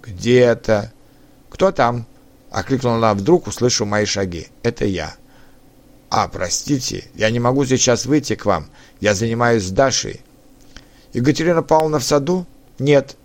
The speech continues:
Она с сестрой уехала сегодня утром к тете в Пензенскую губернию. А зимой, вероятно, они поедут за границу», —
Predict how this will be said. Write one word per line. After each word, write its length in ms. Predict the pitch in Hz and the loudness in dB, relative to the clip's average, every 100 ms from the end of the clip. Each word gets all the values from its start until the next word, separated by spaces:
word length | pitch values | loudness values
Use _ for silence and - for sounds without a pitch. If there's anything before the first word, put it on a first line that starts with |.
| - - - - | -20 -20 -20 -4
Она 260 | 127 165 | 0 2
с 60 | 165 | 0
сестрой 460 | 165 - 180 202 175 | -2 -2 2 4 6
уехала 440 | 165 175 160 156 | 4 4 2 2
сегодня 560 | - 139 156 175 165 151 | 0 2 4 2 2 0
утром 380 | 151 151 151 | 0 0 -2
к 80 | 127 | -2
тете 420 | - 131 120 117 | 2 2 2 -4
в 80 | 113 | -4
Пензенскую 640 | - 143 147 151 - 143 | 0 2 2 -4 -4 -2
губернию. 640 | 117 101 104 98 95 92 - - - - - - | -2 0 0 0 -4 -8 -12 -18 -20 -20 -20 -10
А 160 | 131 139 | 0 0
зимой, 320 | 151 180 202 | 2 2 4
вероятно, 540 | 175 151 160 175 151 | 4 2 0 -2 -2
они 160 | 143 160 | 0 0
поедут 400 | 151 147 147 135 | 4 4 4 4
за 100 | 135 | 4
границу», — 640 | 147 135 120 - 110 107 | 4 2 0 -4 -6 -6